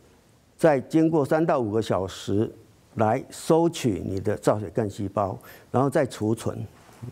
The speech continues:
那周边血应用的范围，绿色的是液体造血干细胞移植，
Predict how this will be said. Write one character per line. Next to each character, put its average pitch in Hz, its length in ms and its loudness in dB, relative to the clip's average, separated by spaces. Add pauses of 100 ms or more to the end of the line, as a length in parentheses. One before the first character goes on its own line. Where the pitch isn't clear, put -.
(400)
那 202 200 4
周 196 180 2
边 202 240 4
血 127 480 4
应 180 160 4
用 165 260 4
的 131 220 2
范 139 300 0
围， 117 280 2 (200)
绿 208 200 8
色 180 280 4
的 143 100 4
是 143 400 2 (600)
液 180 180 8
体 107 340 -4 (140)
造 139 180 4
血 107 100 -8
干 113 220 0
细 113 80 -8
胞 104 180 0
移 95 160 -2
植， - 220 -8